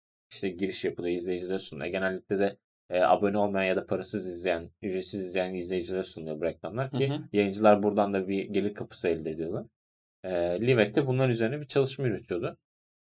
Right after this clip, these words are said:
Speaker 1: Öncelikle nasıl buldun haberi? Sonra istersen
Speaker 2: <clears throat>
Speaker 1: Livet üzerinden
Speaker 2: Öncelikle hayırlı olsun. Yani yine yüklü miktarda bir yatırım gelmiş. Sevindirici. İnşallah bir gün biz de alabiliriz bir yatırım. Sonra devamında benim hani bu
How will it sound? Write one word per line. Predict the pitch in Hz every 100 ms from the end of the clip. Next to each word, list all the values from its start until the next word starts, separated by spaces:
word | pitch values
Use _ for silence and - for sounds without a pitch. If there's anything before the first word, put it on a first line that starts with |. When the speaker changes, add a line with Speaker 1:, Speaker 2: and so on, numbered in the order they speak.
| -
Speaker 1:
Öncelikle | 107 117 127 123 135
nasıl | 135 120
buldun | 95 95
haberi? | 90 110
Sonra | 120 107
istersen | 104 - 92 107
Speaker 2:
<clears throat> | 104
Speaker 1:
Livet | 101 98 -
üzerinden | 87 80 113
Speaker 2:
Öncelikle | 117 135 139 160
hayırlı | 143 143 156
olsun. | 139 - 151 - -
Yani | 107 104
yine | 107 110 -
yüklü | 104 -
miktarda | 113 107 110 101
bir | 104 104 - _ _ _ _ -
yatırım | 101 113 107
gelmiş. | 95 85 131 - _ _ _ _ _
Sevindirici. | - 107 104 101 104 101 107 -
İnşallah | - 110 104
bir | 104
gün | 110
biz | 107 107
de |
alabiliriz | 117 107 101 98 -
bir | 98
yatırım. | 98 - 87 - _ _ _ - _ _ _ _ _ _ -
Sonra | - 135 139 196 226
devamında | 139 139 139 147 147 175 185 - _ _ _
benim | 127 120 113 135 147 143 _ _ _ _ _ _ _ -
hani | 117 107
bu | 120 120